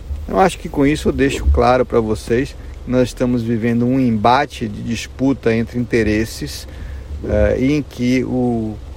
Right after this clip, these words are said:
o que não está em, sendo levado em conta, lamentavelmente, pela Anvisa e seus técnicos, é o interesse da sociedade brasileira, é o interesse do povo brasileiro que está sem vacina.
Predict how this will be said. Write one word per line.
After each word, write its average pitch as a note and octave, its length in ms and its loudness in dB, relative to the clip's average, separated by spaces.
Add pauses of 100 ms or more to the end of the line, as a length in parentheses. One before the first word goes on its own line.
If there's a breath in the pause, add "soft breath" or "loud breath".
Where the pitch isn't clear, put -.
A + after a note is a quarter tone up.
(640)
o A2+ 100 -6
que C3 360 2
não C#3+ 260 4
está D3 300 2
em, C#3 180 2 (340)
sendo C3+ 260 0
levado B2+ 340 6
em A2 100 -2
conta, D3+ 560 0 (640 loud breath)
lamentavelmente, B2+ 1120 2
pela B2 280 4
Anvisa A2+ 420 0
e - 20 -4
seus - 300 -4
técnicos, D#3+ 760 0 (460 loud breath)
é B2+ 80 2
o C#3 40 6
interesse C3 460 2
da - 80 -2
sociedade B2 540 2
brasileira, A#2 600 2 (580 loud breath)
é A2 80 2
o A#2+ 40 4
interesse A#2 520 2
do A#2 100 0
povo C#3 480 4
brasileiro A#2+ 680 4 (460 loud breath)
que A#2+ 120 -4
está A2 340 0
sem C3 360 0
vacina. C#3 580 0